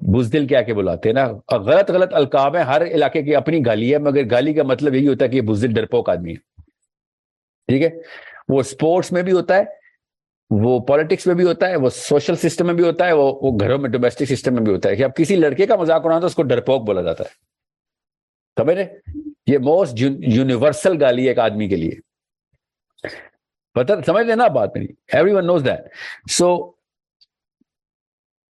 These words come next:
मैं खाली cricket की मिसाल लेके क्यों आपको बता रहा हूँ कि batsman भी ना, इसलिए हम एक दूसरे के सामने जता रहे होते हैं, batsman भी, कि "I'm gonna fast, face the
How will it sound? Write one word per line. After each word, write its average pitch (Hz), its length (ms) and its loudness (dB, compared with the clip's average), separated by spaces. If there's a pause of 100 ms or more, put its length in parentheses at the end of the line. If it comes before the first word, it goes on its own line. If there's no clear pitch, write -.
मैं 147 540 4
खाली 165 320 0
cricket 170 480 -2
की 196 100 0
मिसाल 147 520 2
लेके 151 220 0
क्यों 196 240 0
आपको 156 160 0
बता 127 280 2
रहा 151 120 0
हूँ 165 80 -4
कि 160 80 2
batsman 147 680 -2
भी 165 100 2
ना, 170 220 -2 (760)
इसलिए 180 520 2
हम 165 340 -2
एक 180 200 2
दूसरे 175 460 2
के 190 120 0
सामने 165 320 -2
जता 131 340 0
रहे 127 100 2
होते 123 120 -2
हैं, 107 100 -2
batsman 117 400 -2
भी, 101 100 0
कि 139 100 0
"I'm 156 200 0
gonna 220 280 0
fast, 139 380 0
face 139 440 -2
the 151 100 -2